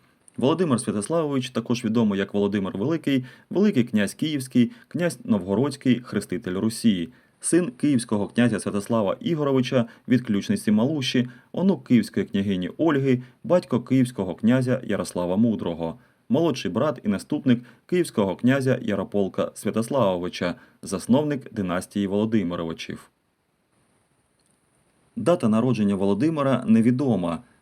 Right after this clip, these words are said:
Науковці в різні часи висувають різні версії між дев'ятсот сорок другим і дев'ятсот сімдесятими роками. Як повідомляють пізніші джерела шістнадцятого століття,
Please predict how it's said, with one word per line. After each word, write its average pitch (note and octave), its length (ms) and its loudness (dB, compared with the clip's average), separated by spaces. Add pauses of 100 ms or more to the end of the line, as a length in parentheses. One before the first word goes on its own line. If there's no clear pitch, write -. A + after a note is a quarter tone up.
(100)
Науковці B2+ 720 2
в A2+ 80 -4
різні D3 240 2
часи E3+ 300 -2
висувають B2 560 0
різні F#2+ 300 0
версії G2+ 600 0 (280)
між - 360 0
дев'ятсот A2 400 2
сорок G2+ 220 0
другим C#3+ 480 2
і F3 60 -2
дев'ятсот B2+ 500 0
сімдесятими G2 680 -2
роками. G2+ 580 0 (400)
Як F3+ 200 0
повідомляють A#2 580 2
пізніші C3+ 420 -4
джерела B2+ 400 0
шістнадцятого A#2+ 600 -2
століття, A#2 500 2